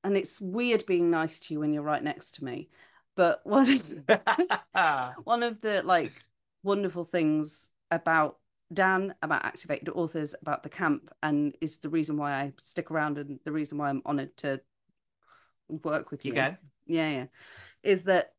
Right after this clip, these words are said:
Speaker 1: you have, <laughs> oh my God, it's
Speaker 2: <laughs>
Speaker 1: disgusting. You have curated an environment of, um, like, warmth, of safety, of creative freedom.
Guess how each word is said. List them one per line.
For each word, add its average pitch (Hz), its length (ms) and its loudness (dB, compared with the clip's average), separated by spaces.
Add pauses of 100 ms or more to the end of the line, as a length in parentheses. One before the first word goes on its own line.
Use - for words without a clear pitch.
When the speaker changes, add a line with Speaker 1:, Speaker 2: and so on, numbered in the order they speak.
(140)
Speaker 1:
you 196 600 -4 (160)
have, 165 500 0 (100)
<laughs> - 800 -12
oh 311 220 10
my 202 300 8 (180)
God, 208 280 10
it's 208 160 -6
Speaker 2:
<laughs> 175 80 -6
Speaker 1:
disgusting. 175 920 4 (1120)
You 247 240 -2
have 226 280 -2 (140)
curated 190 760 -2 (160)
an 175 100 4
environment 165 760 4 (760)
of, 151 360 0 (400)
um, 143 540 -2 (1120)
like, 185 400 0
warmth, 160 640 -2 (480)
of 160 100 -10
safety, 170 560 0
of 147 220 -4
creative 160 440 -4
freedom. 156 540 -2